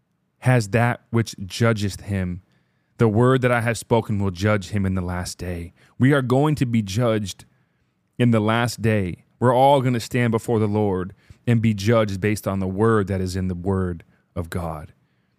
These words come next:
John one, verse fourteen, "And the word was made flesh and dwelt among us.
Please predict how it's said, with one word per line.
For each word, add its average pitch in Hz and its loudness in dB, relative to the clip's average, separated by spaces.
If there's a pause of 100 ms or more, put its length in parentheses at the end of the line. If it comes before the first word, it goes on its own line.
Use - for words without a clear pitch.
(960)
John 117 2
one, 123 2
verse 117 -2
fourteen, 123 -2
"And 110 0
the 104 0
word 117 0
was 113 -2
made 110 -4
flesh 104 -4
and 98 -4
dwelt 95 -2
among 92 -4
us. 85 -12